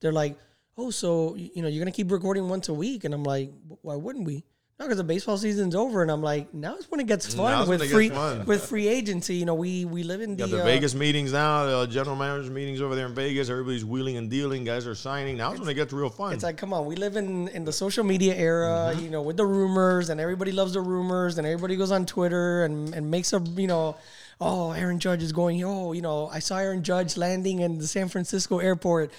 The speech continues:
Speaker 1: You know, what's gonna happen?" But M L B free agency, it's, it's beginning, and, and, you know, let, let me start with pitching, Mike, because Justin Verlander, who we talked about his,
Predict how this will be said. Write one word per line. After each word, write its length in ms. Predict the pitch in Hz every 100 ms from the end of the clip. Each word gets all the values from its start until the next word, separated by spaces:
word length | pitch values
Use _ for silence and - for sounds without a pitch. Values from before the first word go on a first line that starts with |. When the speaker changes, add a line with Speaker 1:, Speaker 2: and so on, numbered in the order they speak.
| - - -
Speaker 1:
You 60 | 180
know, 80 |
what's 220 | 170 180 175
gonna 180 | 185
happen?" 440 | 170 190 196 170 165
But 280 | 156 156 156 - - - _
M 120 | 185
L 80 | 220
B 140 | 202 214
free 240 | - 202
agency, 600 | 196 208 190 202 196 196 - -
it's, 280 | 170 151 -
it's 160 | 175 151
beginning, 680 | 151 165 208 240 190 151 151
and, 640 | 180 160 160 160 156 160 -
and, 120 | 190 185
you 80 |
know, 80 | 180
let, 180 | 165 190
let 140 | 196
me 80 | 247
start 220 | 240 226
with 180 | 220 -
pitching, 320 | - 165 156 139
Mike, 300 | 139 143 151
because 560 | 151 165 151 147 151 - - - _ _ _ 156
Justin 380 | 180 185 233 196
Verlander, 560 | 196 170 151 147 156
who 360 | 165 156 147 143 139
we 220 | 143 151
talked 300 | 139 160 165
about 260 | 175 175 165
his, 440 | 170 156 151 -